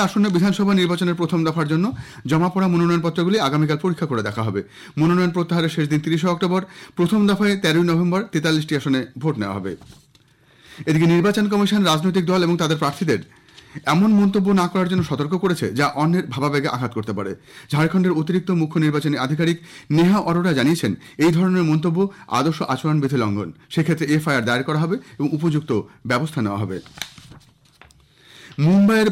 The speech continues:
বান্দ্রা স্টেশনে ট্রেন ধরার জন্য যাত্রীদের মধ্যে হুড়োহুড়িতে পদপিষ্ট হয়ে কমপক্ষে নজন গুরুতর আহত হয়েছেন। তাদের স্থানীয় হাসপাতালে ভর্তি করা হয়েছে। আজ ভোর ছটা নাগাদ বান্দ্রা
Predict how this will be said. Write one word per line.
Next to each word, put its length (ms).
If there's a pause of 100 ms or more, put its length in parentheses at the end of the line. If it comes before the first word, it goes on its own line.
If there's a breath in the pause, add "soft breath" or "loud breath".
বান্দ্রা 360
স্টেশনে 360 (100)
ট্রেন 220
ধরার 220
জন্য 120 (100)
যাত্রীদের 400
মধ্যে 200
হুড়োহুড়িতে 460 (400 loud breath)
পদপিষ্ট 440
হয়ে 240
কমপক্ষে 440
নজন 320
গুরুতর 260 (100)
আহত 220
হয়েছেন। 260 (360 loud breath)
তাদের 260
স্থানীয় 360
হাসপাতালে 420
ভর্তি 200
করা 180
হয়েছে। 220 (540 loud breath)
আজ 60 (180)
ভোর 240
ছটা 220
নাগাদ 280 (340 loud breath)
বান্দ্রা 320